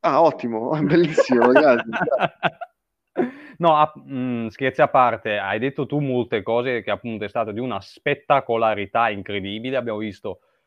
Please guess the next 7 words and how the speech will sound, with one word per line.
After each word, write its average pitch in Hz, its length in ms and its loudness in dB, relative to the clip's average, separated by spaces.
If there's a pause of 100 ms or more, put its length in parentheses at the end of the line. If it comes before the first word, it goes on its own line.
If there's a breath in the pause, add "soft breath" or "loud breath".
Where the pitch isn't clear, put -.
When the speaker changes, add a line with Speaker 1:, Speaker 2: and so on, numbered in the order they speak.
(140)
Speaker 2:
tutti 147 300 -6
questi 120 340 -2
tavoli 120 480 2
distruggersi, 117 680 -6
ma 110 240 -14 (320)
è 127 120 -6
stato 147 480 -2